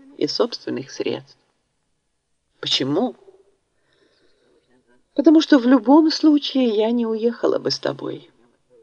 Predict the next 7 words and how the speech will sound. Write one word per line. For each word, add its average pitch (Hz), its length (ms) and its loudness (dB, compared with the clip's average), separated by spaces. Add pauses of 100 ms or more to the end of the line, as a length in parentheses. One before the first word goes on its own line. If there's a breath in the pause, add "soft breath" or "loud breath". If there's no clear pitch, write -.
(600)
«Не 151 160 -6
говори 180 500 0
так». 139 420 -10 (1040)
«И 147 100 -2
тогда», 160 580 -2 (380)
продолжала 120 560 -6
Люси, 127 360 -8